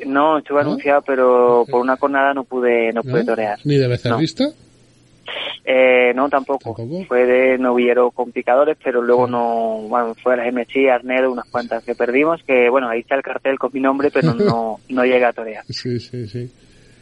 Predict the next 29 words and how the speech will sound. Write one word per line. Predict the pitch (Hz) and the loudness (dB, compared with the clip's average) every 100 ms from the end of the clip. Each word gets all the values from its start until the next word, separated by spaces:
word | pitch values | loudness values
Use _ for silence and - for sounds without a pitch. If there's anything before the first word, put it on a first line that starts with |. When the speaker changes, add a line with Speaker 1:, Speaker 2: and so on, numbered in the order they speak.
| _ _ _ - | _ _ _ -4
Speaker 2:
Y | 123 | -2
ahora | 127 147 | 0 2
Salamanca. | 165 135 135 156 113 - _ _ - - _ - _ | 0 0 0 0 -4 -12 _ _ -14 -14 _ -20 _
Y, | 143 | 0
Speaker 1:
Sí, | 135 127 131 127 | 4 4 0 -2
Speaker 2:
y, | |
Speaker 1:
ahora | 131 123 | -2 -2
Speaker 2:
y, | 120 | -4
Speaker 1:
estamos | - 127 127 123 135 | -4 -4 -2 -4 -4
Speaker 2:
y | |
con | 139 135 | -2 0
Speaker 1:
desde | 123 | 2
la | 117 | 0
Speaker 2:
Julián. | 123 117 117 | 2 0 -2
Speaker 1:
semana | 127 127 | -4 -4
pasada. | - 123 127 120 123 _ _ - - - | -6 -4 -2 -2 -4 _ _ -20 -16 0
Sí, | 139 127 - _ _ | 2 2 -2 _ _
ahora | - 123 | -4 0
estoy | 123 139 | 0 0
afincado | 131 - 127 127 127 123 | 0 -2 -8 -4 -4 -4
en, | 123 120 120 117 - - | -6 -8 -10 -14 -20 -20
en | - | -12
Sevilla | 123 131 175 175 | -4 0 2 4
desde | 139 123 | 4 2
hace | 120 131 | 0 -6
unos | 123 123 123 123 120 | -4 0 0 0 -2
cuantos | - 127 127 123 | -2 -2 0 0
de | 127 | 2
años | 143 170 214 | 0 -2 -12